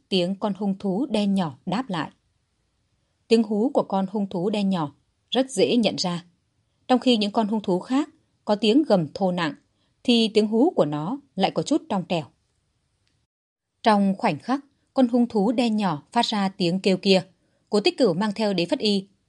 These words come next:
thuấn di qua, suýt chút nữa đã đáp xuống trên lưng con hung thú đen nhỏ. Nàng buông tay hắn xuống, ra lệnh: "Giết nó!" "Được."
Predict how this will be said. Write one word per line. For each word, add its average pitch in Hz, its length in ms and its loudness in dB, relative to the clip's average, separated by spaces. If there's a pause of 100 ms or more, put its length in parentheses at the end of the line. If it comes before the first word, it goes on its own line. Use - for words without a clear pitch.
thuấn 185 220 2
di 190 180 0
qua, 180 320 -4 (640)
suýt - 200 2
chút 294 140 2
nữa 254 240 0 (240)
đã 185 120 0
đáp 254 220 0
xuống 190 300 -2
trên 196 220 0
lưng 180 280 -2
con 208 140 -4
hung 214 240 -2
thú 202 240 0
đen 196 260 -2
nhỏ. 165 260 -4 (800)
Nàng 214 280 2
buông 214 140 2
tay 220 160 2
hắn 185 160 -4
xuống, 190 280 -2 (300)
ra 180 140 4
lệnh: 156 180 -2 (1400)
"Giết 277 240 2
nó!" 220 220 -2 (1600)
"Được." 185 340 4